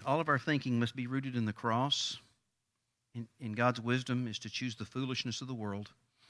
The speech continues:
And trusting in your self-efforts leads to pride and gives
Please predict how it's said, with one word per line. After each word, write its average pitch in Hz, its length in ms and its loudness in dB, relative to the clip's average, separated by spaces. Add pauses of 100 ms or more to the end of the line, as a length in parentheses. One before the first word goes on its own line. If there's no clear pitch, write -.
(1300)
And 147 100 2
trusting 151 400 0
in 127 140 2
your 127 100 2
self-efforts 120 720 0
leads 113 280 -4
to - 100 -12
pride 98 760 0 (600)
and 107 160 -6
gives 107 460 -4